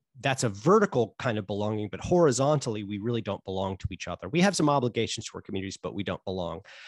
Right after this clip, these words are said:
And I just wanna say, uh, I don't know, Paul is pretty clear with the language of the body of Christ <laughs> that, that we do <laughs> belong to each other, right? Like, you can't have the image of the body of Christ where we're all different parts without a sense of,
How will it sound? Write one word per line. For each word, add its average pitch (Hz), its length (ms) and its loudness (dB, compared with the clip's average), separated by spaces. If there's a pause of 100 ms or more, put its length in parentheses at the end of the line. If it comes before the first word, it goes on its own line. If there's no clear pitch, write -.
(160)
And 117 120 0
I 147 80 4
just 127 180 0
wanna 107 200 -2
say, 98 440 -4 (340)
uh, 117 200 2
I 208 60 2
don't 302 100 2
know, 220 340 4
Paul 254 560 2
is 165 120 0
pretty 240 360 -6
clear 214 360 -4 (460)
with 147 180 0
the 131 80 4
language 139 440 2
of 101 220 -2 (100)
the 113 180 -4 (300)
body 143 240 0
of 107 180 -4
Christ 135 440 -4 (160)
<laughs> - 360 -8
that, 135 380 -4
that 147 140 2
we 185 120 2
do 185 320 2
<laughs> 202 60 -8
belong 196 440 0
to 110 180 -8
each - 180 -6
other, - 260 -8 (300)
right? 151 160 4
Like, 156 220 2 (200)
you 190 120 -2
can't - 480 -2
have 165 500 2
the 135 220 -4
image 120 420 0
of 123 160 -4
the 120 80 0
body 127 380 0
of 139 80 -2
Christ 120 260 0
where 113 80 -2
we're 113 160 -2
all 151 140 2
different 131 400 -4
parts - 420 -2
without 143 480 -2
a 196 60 2
sense 185 260 0
of, 143 180 0